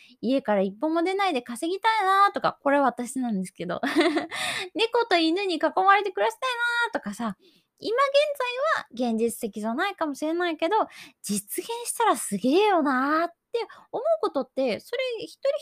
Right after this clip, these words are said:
一人あると思うんですよ。その、さっき言ったように、これをやりたいです。これをやったら社会にこんないいことがあります。みたいな、キラキラした感じじゃなくて、ああ、こうだったら楽なのになーっていう、もっと自堕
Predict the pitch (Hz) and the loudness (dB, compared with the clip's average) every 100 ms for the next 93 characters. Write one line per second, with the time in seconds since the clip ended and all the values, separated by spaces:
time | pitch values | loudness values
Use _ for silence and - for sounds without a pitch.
0 | - 539 311 320 285 233 220 208 208 185 | -2 -2 0 0 0 -4 -4 -2 -2 -4
1 | - 175 160 _ _ _ _ - 349 349 | -6 -8 -10 _ _ _ _ -6 0 0
2 | 349 339 _ - 370 _ _ - 466 427 | 0 -4 _ -20 -20 _ _ -4 -4 -2
3 | 370 370 359 381 285 - 247 381 403 403 | -2 0 0 0 -4 -2 6 8 8 6
4 | 392 453 320 269 - - 247 392 427 440 | 8 6 6 0 -6 -2 4 6 6 6
5 | 440 311 - - 370 202 - 208 381 453 | 6 4 4 4 4 2 -4 0 0 0
6 | 453 403 359 285 254 247 247 - - _ | 2 2 4 2 0 0 -2 -4 -18 _
7 | _ _ - 233 220 277 571 480 - _ | _ _ -10 -6 -4 -4 -6 -6 -12 _
8 | - 302 302 226 220 214 202 208 202 208 | -6 -2 0 -2 -4 -6 -6 -6 -4 -6
9 | 262 - 392 - - - - 233 214 214 | -10 -6 -4 -4 -6 -20 -20 -10 -4 -4
10 | 196 233 220 214 208 190 190 190 359 403 | -4 -2 0 -2 -2 -2 -2 -4 -4 -2
11 | 381 359 349 359 370 359 - 254 214 453 | -2 0 2 4 2 0 -2 -2 0 -2
12 | 330 226 190 202 | -2 -2 0 2